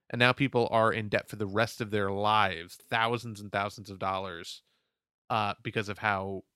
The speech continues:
uh, ridiculously, uh, overinflated,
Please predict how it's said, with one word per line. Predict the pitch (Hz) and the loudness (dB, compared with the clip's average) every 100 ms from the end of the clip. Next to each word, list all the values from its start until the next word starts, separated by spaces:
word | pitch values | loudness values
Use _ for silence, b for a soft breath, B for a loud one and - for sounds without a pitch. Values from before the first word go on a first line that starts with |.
| _ _ - | _ _ -16
uh, | - _ 117 | -16 _ -6
ridiculously, | 117 104 127 117 104 98 - 107 104 101 98 - - | -6 -2 -4 -2 -6 -8 -12 -8 -8 -6 -10 -12 -12
uh, | 104 | -10
overinflated, | 131 123 110 107 - 107 98 95 95 | -4 -4 -4 -6 -8 -8 -8 -10 -12